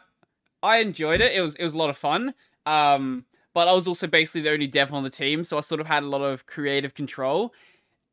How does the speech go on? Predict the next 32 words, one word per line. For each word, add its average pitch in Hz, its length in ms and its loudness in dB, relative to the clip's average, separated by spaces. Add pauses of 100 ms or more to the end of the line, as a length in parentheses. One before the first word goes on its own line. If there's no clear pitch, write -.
(280)
I 170 80 8
don't 202 180 4
know 190 280 4
how 180 300 4
it 151 60 -2
would 165 160 -4
be 160 260 -2
actually 151 300 -2
doing 156 240 -2
development 147 420 -4
at 143 140 2
a 135 120 0
regular 139 480 -2
company. 170 600 -4 (600)
And 139 640 2 (1080)
right 185 320 6
now 208 300 6
I'm 180 180 4
sort 196 200 -2
of 185 80 -4
focusing 180 420 -2
on 160 160 -2
doing 156 380 0
this, 151 280 -6 (140)
this 143 180 -8
YouTube 165 400 -4
stuff 180 300 0
and 147 80 -8
this 117 80 -10
Odyssey 160 340 -4
stuff, 185 400 0
and 139 300 -4